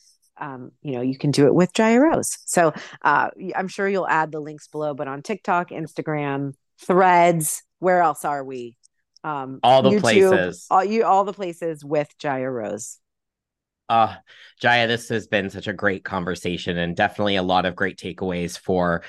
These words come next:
Speaker 2: myself and I'm sure people listening.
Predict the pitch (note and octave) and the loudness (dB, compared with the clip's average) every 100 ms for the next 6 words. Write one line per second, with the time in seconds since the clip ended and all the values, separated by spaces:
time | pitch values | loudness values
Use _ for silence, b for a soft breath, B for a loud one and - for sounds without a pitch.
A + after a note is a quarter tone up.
0 | B B F#2+ F2+ - G#2+ G#2 - - F2+ | B B -8 -6 0 4 4 2 -2 -2
1 | F2 F#2 F2 - F2+ F2 E2+ E2+ E2+ E2 | -4 -4 -4 -6 -10 -8 -8 -8 -8 -6
2 | E2 E2+ | -6 -10